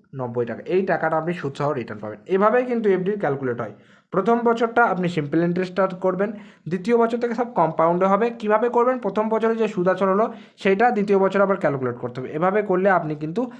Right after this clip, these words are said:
আপনার যে এফডির ক্যালকুলেশন, কত টাকা আপনি রিটার্ন পাবেন, এক্স্যাক্ট ভ্যালুটা আপনি কিন্তু বার করতে পারবেন। তো যাই হোক, এই ছিল আজকের আমাদের ভিডিও। ভিডিওটি কেমন লাগলো অবশ্যই কমেন্ট করে জানাবেন। আরও নিত্য নতুন আপডেট আপনাদেরকে দিতে থাকবো এই চ্যানেলে। যেহেতু আমার ট্রেনিং কমপ্লিট হয়ে গেছে এবং অনেক কিছুই আমি শিখেছি,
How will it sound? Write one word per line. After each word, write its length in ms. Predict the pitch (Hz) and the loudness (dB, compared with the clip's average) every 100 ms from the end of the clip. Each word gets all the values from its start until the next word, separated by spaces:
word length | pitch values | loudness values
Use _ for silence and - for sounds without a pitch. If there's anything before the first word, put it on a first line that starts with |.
| - - | -10 0
আপনার 400 | 156 220 240 226 | 0 4 2 4
যে 160 | 202 | 2
এফডির 360 | 160 170 165 180 | 2 0 0 0
ক্যালকুলেশন, 520 | 160 147 156 160 208 | 0 0 0 0 -2
কত 180 | 175 151 | -2 0
টাকা 200 | 160 156 | 2 2
আপনি 180 | 151 135 | 0 -2
রিটার্ন 240 | 135 151 | 0 0
পাবেন, 200 | 160 196 | 0 -2
এক্স্যাক্ট 460 | - 156 151 208 170 | -2 -4 0 0 2
ভ্যালুটা 280 | 151 156 | 2 4
আপনি 160 | 139 139 | 2 2
কিন্তু 160 | 147 175 | -2 0
বার 160 | 117 | 0
করতে 260 | - 117 190 | -2 -4 -2
পারবেন। 300 | 139 110 101 - _ - - - | -2 -2 -8 -16 _ -20 -20 -4
তো 80 | 160 | 2
যাই 160 | 180 | 4
হোক, 100 | 233 | 2
এই 180 | 233 208 | 2 0
ছিল 160 | 220 220 | 2 2
আজকের 300 | 175 - 160 | 2 2 0
আমাদের 300 | 147 143 143 | 2 2 0
ভিডিও। 300 | 147 180 220 | 4 4 4
ভিডিওটি 320 | 175 196 220 | 4 2 2
কেমন 260 | 233 226 226 | 2 2 2
লাগলো 200 | 233 220 | 4 4
অবশ্যই 360 | 175 190 220 | 4 2 0
কমেন্ট 280 | 214 208 214 | 0 0 0
করে 180 | 220 214 | 0 2
জানাবেন। 400 | 214 214 226 226 - - - - | 2 2 0 -4 -18 -20 -8 2
আরও 240 | 190 233 | 4 4
নিত্য 280 | 220 208 220 | 2 2 0
নতুন 260 | 220 220 | 2 0
আপডেট 380 | 220 175 170 214 | 2 2 2 2
আপনাদেরকে 480 | 196 175 190 190 190 | 2 2 2 2 2
দিতে 200 | 156 165 | 0 -2
থাকবো 260 | 185 185 185 | 0 0 0
এই 80 | |
চ্যানেলে। 300 | 180 185 190 | 2 2 2
যেহেতু 320 | 165 175 190 202 | 2 0 2 2
আমার 240 | 185 185 | 2 0
ট্রেনিং 280 | 170 165 175 | 0 -2 -2
কমপ্লিট 360 | 151 143 180 | -4 -2 0
হয়ে 140 | 185 190 | 2 2
গেছে 140 | 196 | 2
এবং 120 | 202 196 | 0 -2
অনেক 300 | 156 190 226 | -2 -2 -2
কিছুই 240 | 226 233 | -4 -2
আমি 320 | 226 226 233 - - _ | 0 0 -4 -8 -20 _
শিখেছি, 640 | - - 214 233 139 117 | -8 -4 2 2 0 -6